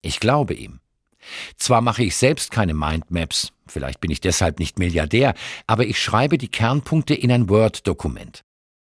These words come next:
Die wichtigsten Erkenntnisse lege ich in einer To-Do-Liste ab, die ich monatlich durchgehe. Wahrscheinlich spielt es keine große Rolle, wie Sie sich mit Inhalten beschäftigen. Hauptsache, Sie tun es gründlich.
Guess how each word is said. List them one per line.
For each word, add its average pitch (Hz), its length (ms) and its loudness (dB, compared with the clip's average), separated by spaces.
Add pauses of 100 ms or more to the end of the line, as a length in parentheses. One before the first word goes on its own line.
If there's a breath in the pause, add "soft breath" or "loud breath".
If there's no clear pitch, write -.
(100)
Die 80 100 -2
wichtigsten 139 480 2
Erkenntnisse 95 720 0 (260 loud breath)
lege 117 320 4
ich - 240 -4
in 117 140 2
einer 107 200 0
To-Do-Liste 98 720 0
ab, 92 200 -6
die 92 140 -6
ich - 140 -10
monatlich 110 600 0
durchgehe. - 460 -10 (760)
Wahrscheinlich 98 440 2
spielt 85 220 -4
es 85 120 -4
keine 82 240 0
große 80 320 -4
Rolle, 92 320 0 (300 loud breath)
wie 127 320 4
Sie 110 140 0
sich 80 260 -4
mit 76 160 -6
Inhalten 78 520 -2
beschäftigen. - 600 -8 (260 loud breath)
Hauptsache, 131 840 0
Sie - 220 0
tun 135 280 -2
es - 220 -4
gründlich. - 640 0